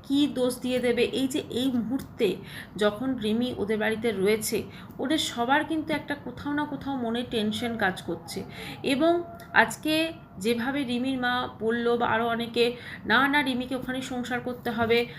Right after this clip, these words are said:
আপনি ছেলেকে ফিরে আনুন", জোর করে যেখানে ভালোবাসা যদি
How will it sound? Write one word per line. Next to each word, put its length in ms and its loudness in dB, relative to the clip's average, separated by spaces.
আপনি 240 -2
ছেলেকে 360 0
ফিরে 220 -2
আনুন", 220 -2
জোর 380 -4
করে 460 0
যেখানে 580 0
ভালোবাসা 840 2
যদি 220 -4